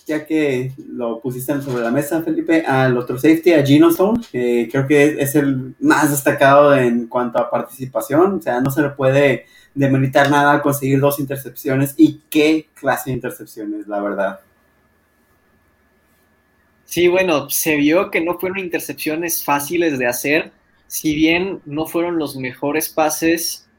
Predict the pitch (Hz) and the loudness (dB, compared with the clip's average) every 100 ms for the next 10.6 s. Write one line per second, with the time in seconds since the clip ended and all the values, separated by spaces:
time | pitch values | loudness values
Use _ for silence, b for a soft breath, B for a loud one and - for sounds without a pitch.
0 | _ _ - 139 135 135 139 143 - 190 | _ _ -6 0 0 0 -2 -6 -6 -6
1 | 214 - 180 175 143 131 135 147 165 175 | -4 -2 0 0 -2 0 2 2 2 2
2 | 143 123 120 120 120 127 139 135 151 127 | 2 -2 -4 -4 -6 -6 -4 -2 -4 -8
3 | 131 - 147 143 135 135 147 135 135 143 | -14 -12 -12 -10 -12 -6 -2 -2 -2 -4
4 | 156 - 165 - 127 123 127 123 127 131 | -4 -6 -6 -4 -4 -4 -6 -4 -4 -4
5 | - 139 127 127 131 135 135 135 127 139 | -6 -6 -6 -4 -2 -4 -4 -8 -6 -4
6 | 175 - _ _ _ _ _ _ _ _ | -4 -8 _ _ _ _ _ _ _ _
7 | _ _ - 180 220 220 165 165 165 196 | _ _ -8 -4 -4 0 2 4 2 0
8 | 190 - 175 185 175 175 180 165 160 - | 0 0 0 2 0 0 0 0 0 0
9 | 180 185 - 135 135 135 139 160 139 139 | -4 -4 -6 -6 -2 -4 0 0 0 -2
10 | 143 143 143 - 151 175 | -4 -6 -8 -4 -2 0